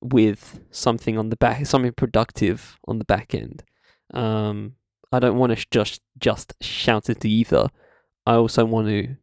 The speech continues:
provide solutions, right? I also want to think about solutions. I al-, also want to think about a future where the thing I'm angry about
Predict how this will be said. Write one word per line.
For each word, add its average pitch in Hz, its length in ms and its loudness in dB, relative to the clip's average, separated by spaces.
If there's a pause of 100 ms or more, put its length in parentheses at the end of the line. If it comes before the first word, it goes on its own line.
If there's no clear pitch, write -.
(160)
provide 110 380 0
solutions, - 720 2 (160)
right? 117 240 -2 (100)
I 107 60 -2
also 117 300 -2
want 113 180 0
to 110 260 -2
think 139 400 2
about 135 280 -6
solutions. - 640 -6
I - 40 -6
al-, 117 240 -2
also 123 260 -2
want 117 120 0
to 113 100 0
think - 500 -4 (800)
about 117 420 2 (160)
a 120 120 0
future 123 380 2
where 107 680 4
the 127 80 -2
thing 123 220 0
I'm 113 100 0
angry 127 320 4
about 110 400 0